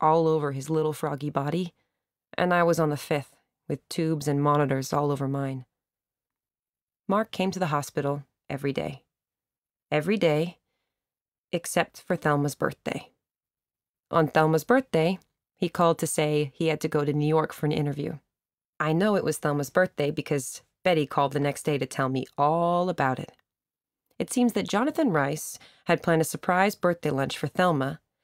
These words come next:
and everyone gathered in the restaurant, ready to pop out from under the table. But she never turned up.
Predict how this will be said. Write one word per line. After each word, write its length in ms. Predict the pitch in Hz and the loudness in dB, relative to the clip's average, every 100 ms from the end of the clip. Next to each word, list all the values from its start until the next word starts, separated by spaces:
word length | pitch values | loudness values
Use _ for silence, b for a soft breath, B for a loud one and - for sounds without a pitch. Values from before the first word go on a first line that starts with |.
| b b | b b
and 160 | 160 - | -4 0
everyone 480 | 185 208 202 226 214 | 2 2 4 4 4
gathered 340 | 190 175 180 196 | 4 2 2 0
in 60 | |
the 80 | 208 | 2
restaurant, 580 | 170 151 - 156 156 - B B - | 0 0 -4 -4 -4 -6 B B 0
ready 180 | 165 | 2
to 80 | 160 | 2
pop 360 | - - 208 - | -2 0 0 2
out 140 | 180 | -2
from 180 | - 151 | -2 -2
under 140 | 160 | 0
the 100 | 202 | -2
table. 520 | 196 160 139 147 170 - _ _ _ _ _ _ _ _ _ - | -4 -4 -2 -2 -6 -12 _ _ _ _ _ _ _ _ _ -4
But 120 | 147 | -2
she 160 | - | 0
never 240 | 151 147 151 | 0 0 0
turned 200 | 160 156 | 0 0
up. 220 | 175 - | -2 -6